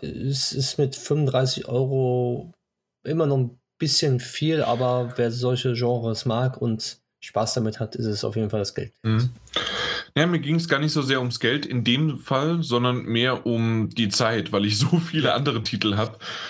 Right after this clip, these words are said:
Speaker 2: Und,
Speaker 1: Geht mir
Speaker 2: ähm,
Speaker 1: genauso.
Speaker 2: da hab ich dann eher f-, mich für The Tourist entschieden. Aber okay, ja, verstanden.
Speaker 1: Ja.
Speaker 2: Du bist eher bei Two Point Hospital zu Hause, äh, machst mal ein bisschen was und bereitest dich noch vor auf die Lebenslage.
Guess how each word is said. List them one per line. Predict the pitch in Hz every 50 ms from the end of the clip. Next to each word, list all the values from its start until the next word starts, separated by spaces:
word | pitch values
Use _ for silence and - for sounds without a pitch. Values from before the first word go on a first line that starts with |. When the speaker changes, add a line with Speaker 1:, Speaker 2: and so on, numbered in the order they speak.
| - - - _
Speaker 2:
Und, | - 117 117 113 110
Speaker 1:
Geht | 110 - - -
mir | 110
Speaker 2:
ähm, | 110 110
Speaker 1:
genauso. | 123 113 117 110 107 101 101 107 101 -
Speaker 2:
da | - - 113 113
hab | 123 127
ich | 131
dann | - 135 123
eher | 107 127 131
f-, | 131 131 - -
mich | - 120 120 120 - -
für | - 120
The | 117 123 123
Tourist | - - - 107 92 87 87 87 - -
entschieden. | 82 85 - - 98 95 92 95
Aber | - 90 101 120 123 - -
okay, | 165 165 - 202 220 277 - - _
ja, | - 131 151 202 220 - -
verstanden. | - 160 156 - 156 156 156 143 156 170 170 170 - _ _ _ _ _ _ _
Speaker 1:
Ja. | - 123 117 - - - - _ _ _ _ _ _ _ _ _
Speaker 2:
Du | - 123 120 123
bist | 123 135 127 -
eher | - 110 120 117
bei | 107 113 110
Two | 107 - - 120
Point | 107 - 120 107 101
Hospital | 113 110 110 - - 104 110 110 107
zu | 110 - 107 98
Hause, | 101 98 104 101 98 101 98 101 - - - - - - - - -
äh, | - 98 101 101 98
machst | - - 98 110 110 - -
mal | 117 110
ein | 104
bisschen | 98 - - 110 98
was | 98 98 95 - 101
und | 95
bereitest | - 107 85 87 87 82 98 - -
dich | 87 - -
noch | 92 - - -
vor | - - - 98 92 90 85 85 - - -
auf | - - - -
die | - - 90 85 85 85 85 - - _ _ -
Lebenslage. | - 82 82 85 73 - - 67 64 60 - 60 104